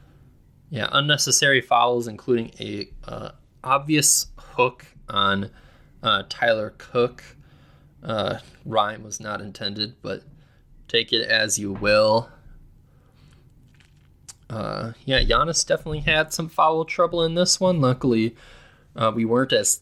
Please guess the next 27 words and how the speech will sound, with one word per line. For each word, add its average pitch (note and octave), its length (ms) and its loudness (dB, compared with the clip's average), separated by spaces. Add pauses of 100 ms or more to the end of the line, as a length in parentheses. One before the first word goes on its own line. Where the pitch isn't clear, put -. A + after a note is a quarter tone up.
(100)
thin C#3 260 2
as A2 200 2
the G#2 80 -8
Bulls A#2 380 4
in D3+ 160 0
this D#3+ 220 2
game. E3+ 560 2 (1900)
Um, A#2 580 -4 (1000)
let's - 240 -16
see, - 300 -10
but - 180 -10
I A#2+ 60 -8
think - 320 -10
this B2+ 240 -10
was A#2+ 180 -10
the B2 100 -10
game, G#2 440 -8 (800)
a A#2 60 -4
game G#2+ 460 0
where, G2+ 400 -2 (220)
uh, G2+ 360 -2 (580)
Bud F#2+ 220 -2
was G2+ 180 -4
able G2 180 -4
to G2 100 -6
use, G2 540 0 (560)
uh, G#2+ 300 -12